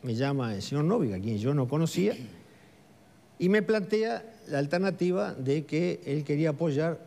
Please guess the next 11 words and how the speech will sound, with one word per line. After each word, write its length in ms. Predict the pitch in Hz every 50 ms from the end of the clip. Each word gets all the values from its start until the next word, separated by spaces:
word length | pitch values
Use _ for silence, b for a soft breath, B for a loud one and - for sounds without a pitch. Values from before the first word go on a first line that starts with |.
| - - - - -
desde 380 | - 110 113 113 107 104 104 101
la, 640 | 104 104 95 95 98 90 82 80 76 - - - - - - - - - - -
el 100 | - 120
ámbito 320 | 156 170 175 160 139 131
independiente 720 | 131 123 127 131 120 135 127 135 160 185 170 143 123 117
de 60 | 104 104
la 100 | 104 101
concertación, 760 | 110 117 113 - - 123 127 147 143 127 - 175 180 165 123
que 80 | 117
estaba 280 | 98 - 107 107 117 110
permitido 720 | 107 117 120 120 123 120 120 143 143 131 120 107 87 76